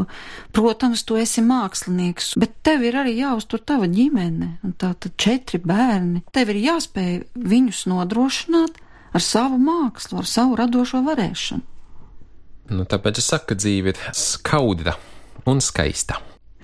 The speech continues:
Speaker 1: Bet, nu, tad varbūt pie tās skaistās puses, jo pavisam drīz būs koncerts Vigmora zālē četrpadsmitajā novembrī,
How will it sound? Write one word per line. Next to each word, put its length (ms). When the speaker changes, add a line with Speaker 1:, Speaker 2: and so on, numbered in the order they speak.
Speaker 1:
Bet, 180
nu, 160
tad 160
varbūt 300
pie 100
tās 220
skaistās 420
puses, 460
jo 100
pavisam 400
drīz 400
būs 640
koncerts 480
Vigmora 400
zālē 400
četrpadsmitajā 880
novembrī, 720